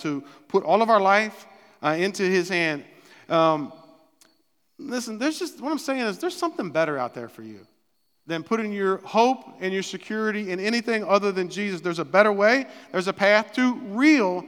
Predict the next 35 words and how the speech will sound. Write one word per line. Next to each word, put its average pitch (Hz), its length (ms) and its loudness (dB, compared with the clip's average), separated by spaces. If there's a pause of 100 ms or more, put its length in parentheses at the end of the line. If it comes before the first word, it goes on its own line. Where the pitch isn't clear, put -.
(160)
and 202 220 -2
lasting 226 520 2
security 190 440 -6
because 190 280 -8
our 269 280 6
security 269 680 -4 (240)
is 208 220 -4
in 254 340 -2
the 240 120 -4
shepherd. 254 560 0 (480)
That's 226 160 -4
what 262 100 -4
this 247 140 -14
passage 247 400 0
says. 269 560 -6 (1120)
Back 202 280 2
there 226 220 0
in, 214 220 0
in 208 60 -4
verse 226 220 2
four, 269 320 0
he 196 60 0
says, 202 340 -2 (880)
"He 220 340 0
will 233 200 -2
stand 202 680 -2
and 160 240 -6
shepherd 202 580 0
them 139 360 -6
in 170 160 -6
the 185 80 -2
strength 208 460 -6
of 208 100 -4
the 190 80 -6
Lord. 196 400 -2